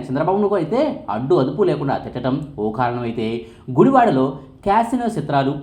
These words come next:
ఇసుక అక్రమ రవాణా వంటి వ్యవహారాలకు తోడుగా మంత్రిగా పనిచేసి కూడా గుడివాడకు చేసిందేమీ లేదన్న అపవాదు, ఇవన్నీ కూడా కొడాలి నాని ఓటమికి కారణాలవుతున్నాయి.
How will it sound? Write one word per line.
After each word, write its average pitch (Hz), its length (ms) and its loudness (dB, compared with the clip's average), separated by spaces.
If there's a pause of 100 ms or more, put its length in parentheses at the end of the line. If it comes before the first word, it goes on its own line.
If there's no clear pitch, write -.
(180)
ఇసుక 120 200 -6
అక్రమ 139 380 0
రవాణా 127 260 0
వంటి 107 200 -6
వ్యవహారాలకు 135 480 0
తోడుగా 120 300 0 (420)
మంత్రిగా 240 460 2
పనిచేసి 196 400 -2
కూడా 160 140 4 (240)
గుడివాడకు 170 460 0
చేసిందేమీ 117 440 -4
లేదన్న 104 260 -4 (140)
అపవాదు, 131 420 2 (260)
ఇవన్నీ 127 320 0
కూడా 127 160 2 (200)
కొడాలి 113 360 -2
నాని 127 240 -2
ఓటమికి 117 360 -4 (180)
కారణాలవుతున్నాయి. 101 680 -4